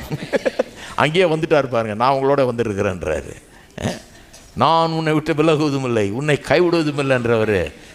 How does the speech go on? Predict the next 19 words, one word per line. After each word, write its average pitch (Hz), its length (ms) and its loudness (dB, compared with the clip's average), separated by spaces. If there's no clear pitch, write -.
எல்லாரும் 190 420 2
பார்க்கக்கூடிய 214 680 2
அளவுக்கு 208 260 4
ராஜா 226 340 2
எட்டி 214 240 2
பார்க்குற 202 300 2
நாலு 220 260 4
பேர், 190 140 4
இந்த 226 120 -4
மூணு 240 240 0
பேர் 247 140 4
தானே 240 220 4
போட்டோம், 220 300 0
நாலு 226 240 2
பேர் 220 180 2
கிடக்குறானுங்கன்றாரு. 190 960 -2
நாலாவது 208 460 2
ஆள் 190 140 2
யாரு? 180 520 0